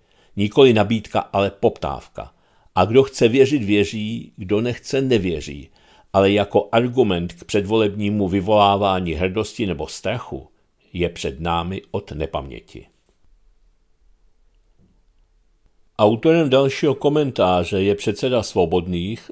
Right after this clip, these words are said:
Libor Vondráček. Už jste slyšeli o té frašce? Radnice v Písku a Příbrami nechali nainstalovat úsekové měření na dálnici D čtyři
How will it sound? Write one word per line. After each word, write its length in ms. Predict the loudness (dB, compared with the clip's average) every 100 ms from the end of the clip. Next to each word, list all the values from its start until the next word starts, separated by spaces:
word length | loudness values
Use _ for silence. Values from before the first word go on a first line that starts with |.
| -6
Libor 420 | -2 0 0 -2
Vondráček. 880 | -2 -4 -2 -2 -4 -12 -20 _ _ _ _ _ _ _ _ _ _ _ _ _ _ _
Už 200 | -8 -6
jste 180 | 0 0
slyšeli 600 | 0 -2 -2 0 0 2
o 140 | 0
té 260 | 0 0 0
frašce? 760 | -2 -4 -4 -10 -8 -8 -8 -12 _ _ _ _ _ _ -2
Radnice 600 | 0 2 0 0 2 0
v 120 | 0
Písku 500 | -8 -6 -6 0 2
a 60 |
Příbrami 680 | 2 -2 -4 0 0 0 -2
nechali 440 | -2 -2 -2 -2 -2
nainstalovat 840 | -2 -2 -4 -2 -2 0 -2 -4
úsekové 640 | -8 -8 -4 -6 0 0 0
měření 640 | -2 0 -2 -2 -4 -6
na 140 | -6
dálnici 580 | -2 -2 0 -4 -6 -4
D 180 | 0 0
čtyři 540 | -2 -4 -4 -4 -10